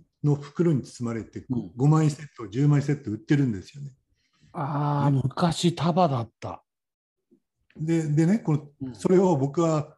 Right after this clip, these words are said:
Speaker 1: 今後もこういうことあるだろうからと思って、十枚入りのを買おうと思ったんですよ。
Speaker 2: ええ、ええ、ええ。
Speaker 1: で、「これおばちゃんちょうだい」って言ったんですね。で、
Speaker 2: うん、うん。
Speaker 1: 「いや、ちょっとこう、こう、こういうことがあってね」って、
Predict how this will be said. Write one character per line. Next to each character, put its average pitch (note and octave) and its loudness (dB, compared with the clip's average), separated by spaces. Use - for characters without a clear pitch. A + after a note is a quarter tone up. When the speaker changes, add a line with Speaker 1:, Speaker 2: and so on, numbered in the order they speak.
Speaker 1:
今 F#3+ 4
後 G#3 4
も G3+ 0
こ G3 0
う F#3+ 2
い - -4
う - -4
こ G3 -2
と F3 -2
あ E3 0
る E3 0
だ D#3+ -2
ろ C3+ -4
う G#2+ -8
か A#2 -8
ら G#2+ -10
と G2+ -16
思 F#2+ -10
っ - -16
て、 - -10
十 D#3+ 2
枚 F#3+ 6
入 F3 4
り F#3 4
の E3 4
を - 0
買 - -2
お D#3+ 2
う D3 -2
と C3+ -6
思 G2+ -6
っ - -16
た - -20
ん D3 -18
で C3 -20
す - -20
よ。 - -20
Speaker 2:
え C#3+ 2
え、 A2 -2
え - -12
え、 F#2+ -10
え F#2 -14
え。 G3 -4
Speaker 1:
で、 - -2
「こ G#3 0
れ G3 6
お F#3 4
ば F#3 0
ち G3+ -2
ゃ F#3+ 0
ん F3 -2
ち F3+ -2
ょ F3 0
う - 2
だ F#3+ 2
い」 - 2
っ - -2
て - -12
言 G2+ -6
っ - -16
た G2 -10
ん F#2 -10
で - -16
す - 0
ね。 G#3+ 2
で、 C3 -2
Speaker 2:
う - -4
ん、 - -12
う - -12
ん。 F#2+ -18
Speaker 1:
「い D3 4
や、 D3 6
ち - -2
ょ - 4
っ D3+ -4
と - -4
こ C#3+ 0
う、 C#3 2
こ C#3+ -2
う、 - -2
こ C3+ 0
う - 4
い B2 2
う - -2
こ D3 2
と C#3+ -2
が B2 -2
あ B2 -2
っ B2 -14
て A#2 -10
ね」 A#2 -6
っ - -6
て、 G#2+ -10